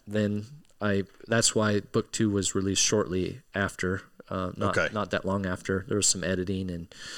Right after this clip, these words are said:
Speaker 1: those kinds of things. But so, so book one came out first, I believe that might have been February of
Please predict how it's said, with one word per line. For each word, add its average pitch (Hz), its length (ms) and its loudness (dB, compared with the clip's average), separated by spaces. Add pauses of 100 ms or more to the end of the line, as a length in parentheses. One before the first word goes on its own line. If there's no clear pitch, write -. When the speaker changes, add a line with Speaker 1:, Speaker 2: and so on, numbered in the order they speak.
(380)
Speaker 1:
those 98 220 2
kinds 90 200 -4
of 87 80 -8
things. 85 280 -6
But - 200 -4
so, 101 320 2
so - 160 2
book 143 220 0
one 175 160 2
came 156 220 0
out 151 200 2
first, - 600 0 (760)
I - 60 -8
believe 107 760 0 (960)
that 117 120 0
might 110 240 -2
have 101 80 -6
been 87 340 -6 (1080)
February 95 640 0
of - 320 -14